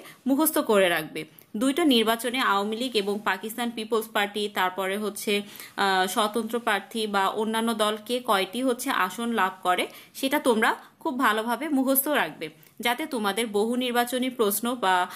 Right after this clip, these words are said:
আহ, জ্ঞানমূলক প্রশ্নে যদি এরকম, আহ, আসে, প্রশ্ন আসে তাহলে তোমরা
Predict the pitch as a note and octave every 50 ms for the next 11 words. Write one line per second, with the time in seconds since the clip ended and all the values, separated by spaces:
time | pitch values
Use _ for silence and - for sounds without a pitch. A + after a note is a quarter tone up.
0 | - - - - G3 G3 G3 G#3 G3+ A#3+ A#3+ B3+ C4 C4+ D4+ D4+ E4 E4 - A#3+
1 | A3 A3 A3 A3 A3 G#3 G#3+ A3+ G#3+ B3 A#3 G3 G3 G3 A3 G3+ G#3 G3+ - -
2 | F3+ G3 F#3+ F#3 F3+ - F#3+ F#3+ F#3+ - A#3+ B3+ B3+ B3+ A#3 G#3+ G#3+ G#3+ - A3
3 | F#3+ F3+ F3+ - C4 D#4+ - - A#3 G#3+ G3+ A#3 C4+ C4+ A#3+ G#3 G3+ G3+ A#3 D4+